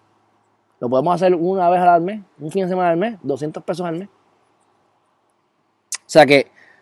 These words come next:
para contestar esa, ese incógnito, pues la respuesta es que no,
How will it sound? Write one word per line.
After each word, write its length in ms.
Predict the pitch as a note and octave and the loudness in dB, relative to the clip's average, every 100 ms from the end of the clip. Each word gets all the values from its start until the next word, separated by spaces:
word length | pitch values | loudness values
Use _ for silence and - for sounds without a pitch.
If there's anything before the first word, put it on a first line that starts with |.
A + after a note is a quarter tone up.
| _ | _
para 140 | C#3 C3+ | -2 0
contestar 380 | C3+ C3+ C#3+ | 0 0 2
esa, 420 | E3 G#3 G3 F#3+ F3+ | 4 8 10 12 10
ese 140 | E3+ | 4
incógnito, 580 | F3+ G#3+ G#3+ E3 D#3 E3+ _ _ | 2 2 2 2 0 -2 _ _
pues 100 | C3+ | -4
la 80 | B2+ | -2
respuesta 440 | B2 - C#3 F3+ | -2 -4 -2 2
es 60 | F#3 | 0
que 120 | D#3 | 0
no, 220 | C#3 D#3 | -6 -6